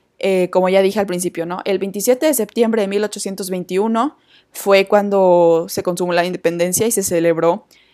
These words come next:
y el ejército trigarante fue don-, o sea, entró victorioso a la Ciudad de México. No solamente es eso para mí,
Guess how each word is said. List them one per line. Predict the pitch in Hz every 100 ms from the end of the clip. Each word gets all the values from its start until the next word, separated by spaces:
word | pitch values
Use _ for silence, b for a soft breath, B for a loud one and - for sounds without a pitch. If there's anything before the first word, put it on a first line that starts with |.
| b -
y | 202
el | 196 190
ejército | 185 185 214 220 233
trigarante | - 196 180 180 185 208
fue | 202 190
don-, | 196 -
o | 190
sea, | 180
entró | 175 180 180 185 185
victorioso | 190 - 180 180 185 226
a | 226
la | 202
Ciudad | 190 180
de | 180
México. | 165 - - 151
No | 190 202
solamente | 233 233 226 220 226
es | 220
eso | 190 208
para | 190 170
mí, | 170 208